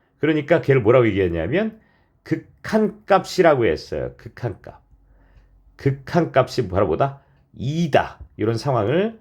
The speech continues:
여러분들이 쓰시면 되겠습니다. 자, 좀 이해 가니? 그래서 이 전체는 얼마예요? 이 전체? 전체는 바로 얼마다? 이다, 이렇게 이제 얘기를 하시면 되거든요. 자, 좀 이해 가시나요?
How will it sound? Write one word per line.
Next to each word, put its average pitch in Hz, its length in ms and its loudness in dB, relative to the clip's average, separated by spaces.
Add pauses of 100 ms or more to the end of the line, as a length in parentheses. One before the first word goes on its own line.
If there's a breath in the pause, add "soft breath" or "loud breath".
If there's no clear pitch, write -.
(220 soft breath)
여러분들이 101 300 -2
쓰시면 180 360 -2
되겠습니다. 69 480 -4
자, - 180 -12
좀 180 160 -2
이해 139 100 2
가니? 131 280 -6 (840)
그래서 143 200 0
이 131 160 0
전체는 135 360 2
얼마예요? 85 300 0
이 92 140 -4
전체? 123 460 -6 (340 soft breath)
전체는 131 480 0
바로 165 520 0 (300)
얼마다? 90 480 -2 (380)
이다, 147 320 2
이렇게 107 220 2
이제 107 200 0
얘기를 139 400 0
하시면 135 280 -2
되거든요. 90 460 -2 (1200)
자, 110 180 -2
좀 170 160 -4
이해 147 100 6
가시나요? 127 680 0